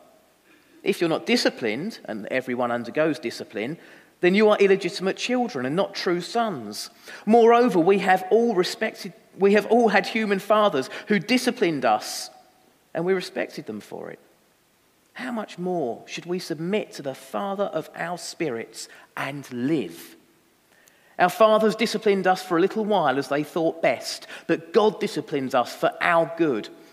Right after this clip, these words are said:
that we may share in his holiness. No discipline seems pleasant at that time, but painful.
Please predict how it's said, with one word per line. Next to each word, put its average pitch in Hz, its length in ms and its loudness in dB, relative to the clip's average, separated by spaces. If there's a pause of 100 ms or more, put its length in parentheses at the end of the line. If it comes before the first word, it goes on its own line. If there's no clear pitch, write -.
(120)
that 156 120 2
we 190 200 4
may 175 180 2
share 196 480 0
in 165 80 -4
his 190 300 0
holiness. 139 880 -4 (680)
No 208 300 6
discipline 143 560 -4
seems 135 340 -6
pleasant 151 400 -6
at 101 120 -6
that 131 180 -4
time, 120 480 -6 (280)
but - 180 -8
painful. 208 640 -10